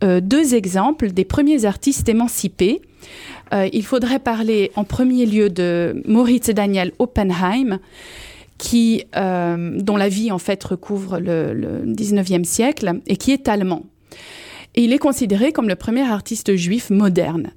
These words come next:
Alors en quoi ? Parce que, donc, ar-, vraiment, pas seulement artiste, mais artiste juif moderne, d'après l'émancipation. Euh, en quoi ? Bien, parce que, euh, malgré les discriminations antisémites qu'il a subies et les pressions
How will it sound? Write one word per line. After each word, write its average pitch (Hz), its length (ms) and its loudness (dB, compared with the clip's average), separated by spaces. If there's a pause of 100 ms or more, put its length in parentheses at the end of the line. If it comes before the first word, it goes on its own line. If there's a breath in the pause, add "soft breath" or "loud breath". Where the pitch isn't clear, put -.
Alors 180 240 0
en 202 80 2
quoi ? - 360 0 (160)
Parce - 260 -4
que, - 140 -10
donc, 190 280 -2
ar-, - 160 -4
vraiment, 214 300 -2 (160)
pas 233 100 -4
seulement 190 240 -6
artiste, 330 400 -8
mais 170 100 -4
artiste 208 380 -4
juif 208 420 0
moderne, 170 520 -4 (800 loud breath)
d'après 185 320 0
l'émancipation. 202 760 -4 (640)
Euh, 202 320 0
en 233 140 -2
quoi ? 185 300 -2 (100)
Bien, 196 400 -2 (400)
parce - 300 -4
que, 226 460 0
euh, 190 420 2 (800)
malgré 240 340 2
les 294 140 0
discriminations 190 840 -2
antisémites 180 560 -4
qu'il - 160 -2
a 170 60 0
subies 202 440 0
et 214 60 2
les 170 120 0
pressions 220 680 -2